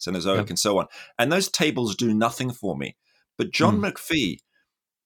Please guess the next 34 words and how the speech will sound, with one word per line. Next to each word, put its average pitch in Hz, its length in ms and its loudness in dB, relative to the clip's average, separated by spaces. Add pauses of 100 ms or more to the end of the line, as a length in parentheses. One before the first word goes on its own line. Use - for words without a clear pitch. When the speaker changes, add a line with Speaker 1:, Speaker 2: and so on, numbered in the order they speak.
(120)
Speaker 1:
by 123 160 4
talking 165 400 -2
about 135 320 2
these 120 400 0
metaphors, 107 800 -2
particularly 139 400 0
the 120 100 4
idea 117 320 6
that 107 240 2 (480)
the, 110 240 2
the 107 140 2
nail 127 340 4
file, 98 540 4 (320)
um, 98 320 4
can - 160 -2
eradicate 110 500 4
human 104 320 0
history, 123 420 0
just 92 240 -4
one 110 240 2
little 98 200 0
stroke, - 420 0 (560)
that 151 400 2 (680)
really 147 400 4 (120)
opened 127 260 4
my 120 160 4
eyes 123 220 4
or 117 100 2
gave 139 240 2
me 127 140 2
a 117 100 0
kind 160 380 -2
of 131 60 -2
a 113 200 4